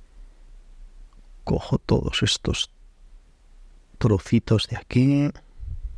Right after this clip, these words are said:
Ah, muy bien. Por aquí. Y que llegue <laughs> hasta aquí.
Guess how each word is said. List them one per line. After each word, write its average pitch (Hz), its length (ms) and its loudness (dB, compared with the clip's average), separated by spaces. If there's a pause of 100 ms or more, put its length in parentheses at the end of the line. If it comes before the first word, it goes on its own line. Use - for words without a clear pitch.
(2250)
Ah, 104 380 2 (140)
muy - 120 -20 (200)
bien. 120 400 4 (120)
Por - 220 -20 (300)
aquí. 127 340 -2 (2250)
Y 120 120 2
que 101 220 2
llegue 123 640 4 (400)
<laughs> 123 380 0
hasta - 320 -4
aquí. - 200 -20